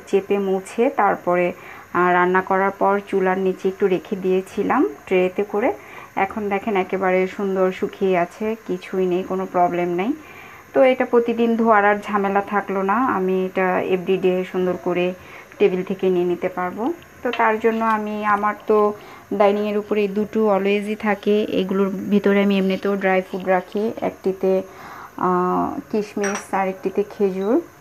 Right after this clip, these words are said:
তো already এটাতে কিশমিশ আছে কিছু, এটা, কিশমিশগুলো এটাতে ছিল, আমি ওই, এটা, আহ, ধুয়ে নিয়েছি এই জারটা। তো এখন আমি এগুলোতে নিয়ে নিব,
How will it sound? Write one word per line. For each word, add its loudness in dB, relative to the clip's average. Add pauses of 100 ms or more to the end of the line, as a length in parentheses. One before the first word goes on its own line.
(340)
তো 4
already 2
এটাতে 0
কিশমিশ -6
আছে -2
কিছু, -4 (540)
এটা, 0 (260)
কিশমিশগুলো 0
এটাতে 2
ছিল, -2
আমি 4
ওই, 0 (280)
এটা, -2 (600)
আহ, -2 (440)
ধুয়ে 4
নিয়েছি -2 (220)
এই -2
জারটা। 0 (580)
তো 0
এখন 2
আমি 0
এগুলোতে 0 (420)
নিয়ে 2
নিব, 4